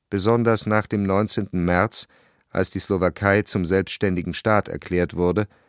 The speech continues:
und Böhmen und Mähren sich demzufolge an Deutschland angeschlossen haben und ein Protektorat wurden. Im selbstständigen Staat wurden die Maßnahmen gegen die Juden immer schärfer.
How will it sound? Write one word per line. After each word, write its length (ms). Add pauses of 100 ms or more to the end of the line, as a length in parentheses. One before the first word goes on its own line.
(320)
und 220
Böhmen 440
und 200
Mähren 460
sich 220
demzufolge 760
an 140
Deutschland 600
angeschlossen 640
haben 260 (360)
und 180
ein 160
Protektorat 920
wurden. 340 (1300)
Im 120
selbstständigen 680
Staat 500
wurden 260
die 100
Maßnahmen 720
gegen 240
die 160
Juden 300
immer 260
schärfer. 560